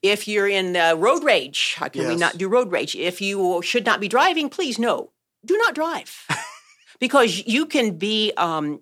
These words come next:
Speaker 1: under the influence of not a drug, but just a, a not good mental process, and you can be in the slammer faster than you know what to do, and now you got a record.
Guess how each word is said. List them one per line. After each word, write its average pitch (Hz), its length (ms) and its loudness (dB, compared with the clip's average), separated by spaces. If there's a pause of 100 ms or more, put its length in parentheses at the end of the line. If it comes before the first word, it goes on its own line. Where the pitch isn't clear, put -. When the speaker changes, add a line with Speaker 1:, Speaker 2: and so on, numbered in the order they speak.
(100)
Speaker 1:
under 214 240 0
the 190 160 2
influence 185 480 -4
of 156 440 -8 (240)
not 302 240 -2
a 294 60 -4
drug, 190 580 -8
but 190 200 -2
just 214 400 -2 (360)
a, 185 160 -2
a 190 80 0
not 208 380 4
good 240 240 0
mental 202 300 0
process, 202 640 -2
and 170 180 -4
you 240 160 -2
can 254 160 -4
be 214 100 -4
in 180 120 0
the 160 60 -4
slammer 214 500 0
faster 180 400 -2
than 165 160 -2
you 175 120 -2
know 180 120 0
what 160 180 -2
to 175 80 -6
do, 254 180 -2
and 170 80 0
now 233 140 -4
you 320 160 -2
got 214 180 2
a 185 60 -2
record. 214 480 -4